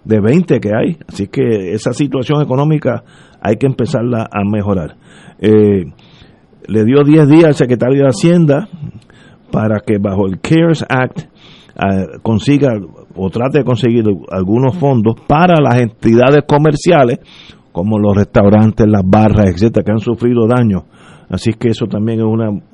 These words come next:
una buena movida. Daño no hace, porque por lo menos se están moviendo para ayudar a esta gente. Eh, en, en el viejo San Juan hay fácilmente diez, quince restaurantes que yo no sé si vuelvan a abrir.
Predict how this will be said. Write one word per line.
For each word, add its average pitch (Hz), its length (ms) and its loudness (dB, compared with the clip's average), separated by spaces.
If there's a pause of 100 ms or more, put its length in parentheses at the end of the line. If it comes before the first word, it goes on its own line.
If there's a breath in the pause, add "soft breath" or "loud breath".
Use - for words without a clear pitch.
(720)
una 123 240 2
buena 123 200 2 (280)
movida. 110 540 2
Daño 131 400 2
no 120 100 2 (100)
hace, 180 240 -2 (460 loud breath)
porque 101 260 -2
por 101 160 0
lo 95 80 2
menos 117 200 0
se 127 60 0
están 113 240 -2
moviendo 120 500 0
para 92 160 -6
ayudar 104 220 -2
a - 20 -2
esta - 180 -8
gente. 113 360 -6 (460 loud breath)
Eh, 82 540 -4
en, 82 460 -8
en 92 100 -2
el 87 80 -2
viejo 101 160 2
San 110 200 0
Juan 110 180 0
hay 107 120 0
fácilmente 104 840 -2
diez, 107 260 2
quince 127 420 -2
restaurantes 98 800 -4 (480 soft breath)
que 104 160 0
yo 95 200 -2
no 123 160 0
sé 120 160 0
si 131 180 0
vuelvan 101 400 -2
a 95 40 -4
abrir. 107 320 -4